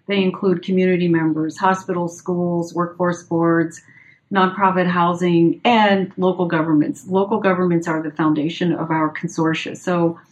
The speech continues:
we are responding to the needs of our communities through this process to make sure that we have continued investment through the California Advanced Services Fund, which, um, is then provided by the P U C.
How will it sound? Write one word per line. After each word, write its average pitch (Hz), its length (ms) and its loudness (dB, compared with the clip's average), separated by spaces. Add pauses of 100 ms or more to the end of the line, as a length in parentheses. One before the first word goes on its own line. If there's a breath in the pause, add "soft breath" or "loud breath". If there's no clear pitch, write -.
(160 loud breath)
we 220 260 0
are 196 120 2
responding 170 640 -2
to 165 120 -6
the 160 80 -2
needs 170 260 -4
of 165 100 -10
our - 120 -8
communities 175 680 -2
through 165 200 -4
this 156 360 -4 (340 soft breath)
process 220 480 0
to 196 100 -4
make 180 200 2
sure 180 200 0
that 170 160 0
we 170 140 0
have 170 180 -2
continued 180 480 -2
investment 170 640 0
through 170 420 0 (500 loud breath)
the - 80 -4
California 175 540 2
Advanced 165 300 0
Services 165 500 -2
Fund, 156 260 2
which, - 380 -4 (140)
um, 151 340 0
is - 300 -2 (160)
then 196 200 2
provided 170 400 4
by 170 140 2
the 165 80 -4
P 180 160 -2
U 165 100 0
C. - 440 -4